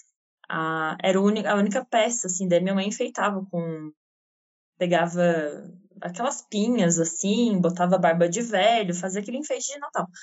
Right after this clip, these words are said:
mas da, dos personagens era só o menino Jesus, de gesso. E eu lembro que ele quebrou o nariz,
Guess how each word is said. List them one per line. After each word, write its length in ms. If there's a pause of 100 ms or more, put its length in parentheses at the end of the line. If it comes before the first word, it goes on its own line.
(100)
mas 320 (320)
da, 280
dos 240
personagens 680
era 160
só 200
o 40
menino 280
Jesus, 400 (580)
de 160
gesso. 460 (420)
E 100
eu 100
lembro 480
que 100
ele 100
quebrou 360
o 40
nariz, 540